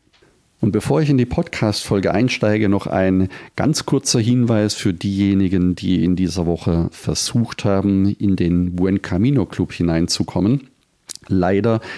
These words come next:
ist das Programm in dieser Woche nicht funktionsfähig gewesen. Das heißt, du bist nicht reingekommen. Es sollte aber jetzt ab heute wieder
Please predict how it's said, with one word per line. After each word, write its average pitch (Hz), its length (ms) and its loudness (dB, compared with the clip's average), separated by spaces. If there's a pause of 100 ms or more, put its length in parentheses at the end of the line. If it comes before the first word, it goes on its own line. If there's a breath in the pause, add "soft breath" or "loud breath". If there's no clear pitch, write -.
(160 loud breath)
ist - 220 -4
das 92 160 -2
Programm 98 640 0 (240)
in 107 320 2 (300 loud breath)
dieser 104 340 0
Woche 95 540 0
nicht 107 500 0
funktionsfähig 113 920 -2
gewesen. 90 580 0
Das 82 240 -2
heißt, 87 320 -2
du 85 60 -6
bist - 340 -6
nicht - 240 -4
reingekommen. 95 640 0 (480 loud breath)
Es - 160 -4
sollte 95 380 0
aber 90 160 0
jetzt 82 360 -2
ab - 320 -8
heute 90 320 0
wieder 87 300 0